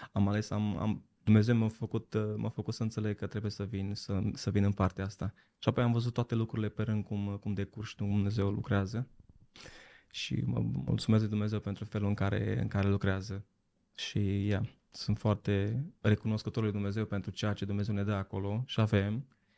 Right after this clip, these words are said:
E un har care Dumnezeu ne-l face și vrem să-l prețuim și să, să, ia, să-l, să-l creștem, să-l cultivăm în noi și să prețuim, să iubim asta și să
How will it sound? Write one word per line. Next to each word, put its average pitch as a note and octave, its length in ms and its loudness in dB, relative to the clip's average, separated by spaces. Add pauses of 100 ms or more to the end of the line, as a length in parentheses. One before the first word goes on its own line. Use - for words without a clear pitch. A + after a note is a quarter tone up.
(200)
E G#2+ 120 6
un G#2+ 80 8
har A#2 180 4
care G#2+ 180 -2
Dumnezeu G#2 320 0
ne-l G#2+ 160 0
face A2 480 -4 (160)
și - 180 0
vrem A2+ 160 6
să-l A2 200 -2
prețuim G#2 640 0
și G#2 240 -6
să, G2+ 460 2 (800)
să, G2+ 560 0 (1040)
ia, G2 200 0
să-l, F#2+ 360 0
să-l - 280 0
creștem, A2+ 380 2
să-l G#2+ 220 -4
cultivăm G#2 480 -2
în G#2+ 80 -2
noi B2 240 0
și C3+ 200 -10
să - 140 -4
prețuim, G#2 420 -2
să - 120 -8
iubim G2+ 280 -6
asta G#2 240 -8
și A2+ 160 -4
să G2+ 280 -2